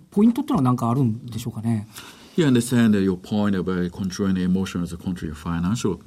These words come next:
Speaker 2: you know, part of it. Any suggestion to practice to control, you know, how can be,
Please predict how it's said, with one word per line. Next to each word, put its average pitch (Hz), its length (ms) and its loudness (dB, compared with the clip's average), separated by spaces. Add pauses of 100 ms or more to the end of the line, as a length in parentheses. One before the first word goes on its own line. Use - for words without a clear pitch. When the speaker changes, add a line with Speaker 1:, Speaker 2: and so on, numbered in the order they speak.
(120)
Speaker 2:
you 92 80 -4
know, - 280 -8
part 80 260 -4
of - 100 -8
it. - 160 -10 (840)
Any 127 180 4
suggestion 135 840 0
to 107 360 4 (320)
practice 131 540 0
to 107 140 -4
control, 117 1120 4 (1160)
you 104 140 -6
know, 90 80 -8
how 110 220 0
can 101 260 0
be, 92 400 -2